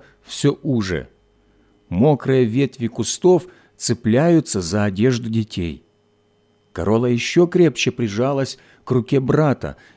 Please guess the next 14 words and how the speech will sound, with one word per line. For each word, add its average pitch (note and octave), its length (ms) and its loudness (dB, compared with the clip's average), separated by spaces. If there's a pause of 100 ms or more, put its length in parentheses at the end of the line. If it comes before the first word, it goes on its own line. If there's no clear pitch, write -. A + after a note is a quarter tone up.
(100)
её A2 300 2
боязливое C#3 640 2
сердечко C#3 680 0
бьётся G2 460 -2
ещё C3 360 0
сильнее. C#3 640 0 (1160)
"Не E3+ 160 2
правда G3+ 440 4
ли, F3+ 140 2
Йохан, C3 460 0 (720)
нам E3 280 2
здесь D#3+ 380 0
на D#3+ 80 0
тропинке E3+ 720 0